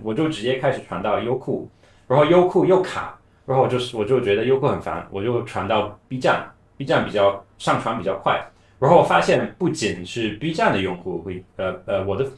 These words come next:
那个微信群的人会看，B 站的用户也会看，然后我开始从几百个播放就几万个播放，然后我觉得，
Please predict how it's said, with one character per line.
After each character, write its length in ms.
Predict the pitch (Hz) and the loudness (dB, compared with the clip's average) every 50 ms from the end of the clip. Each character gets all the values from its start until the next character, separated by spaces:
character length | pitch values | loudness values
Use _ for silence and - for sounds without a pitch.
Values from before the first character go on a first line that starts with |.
| - _ _ - | -18 _ _ -10
那 100 | 123 117 | -6 -4
个 100 | 104 110 | -2 0
微 100 | 143 139 | 0 0
信 140 | - 170 | 0 -2
群 160 | 143 - 101 104 | -4 -4 -4 -4
的 60 | 107 | -4
人 160 | 92 92 98 | -4 -4 -6
会 100 | 110 107 | -8 -8
看， 340 | - - 139 90 - - - _ _ _ _ _ _ _ _ _ | -6 -6 -6 -6 -6 -10 -14 _ _ _ _ _ _ _ _ _
B 140 | - 208 202 | -4 -4 0
站 180 | 196 240 226 151 | 2 2 4 4
的 60 | 127 | 4
用 180 | 139 139 135 - | 4 4 2 4
户 120 | 151 135 | 4 2
也 120 | 117 - | 2 2
会 120 | - 127 123 | 2 -2 -2
看， 360 | - 185 - - - - - - _ _ - | 0 0 0 0 0 -4 -10 -16 _ _ -6
然 100 | 123 143 | 0 2
后 80 | 131 139 | 2 2
我 60 | - | 2
开 160 | - 180 170 | 2 2 0
始 160 | 165 156 139 | 0 0 -2
从 260 | 131 - 123 123 123 | 0 2 2 2 2
几 160 | 123 123 131 156 | 0 -2 -2 0
百 180 | - 98 98 | 0 0 0
个 60 | 101 | -2
播 180 | 110 107 127 135 | 0 2 2 4
放 240 | 135 135 120 - - | 4 4 2 2 2
就 220 | 127 123 117 110 - | 0 0 0 -2 -4
几 240 | - - 104 95 98 | -6 -10 -10 -2 2
万 180 | 123 175 196 170 | 2 4 4 4
个 80 | 117 | 2
播 160 | 95 92 92 - | 0 -2 -4 -6
放， 240 | 95 80 80 - - _ _ _ _ _ | -6 -8 -8 -10 -16 _ _ _ _ _
然 120 | - 98 101 | -2 0 0
后 60 | - | 0
我 60 | 101 | 0
觉 140 | 92 101 95 | -2 -2 -2
得， 320 | 104 104 107 107 107 - | 0 0 0 -2 -4 -8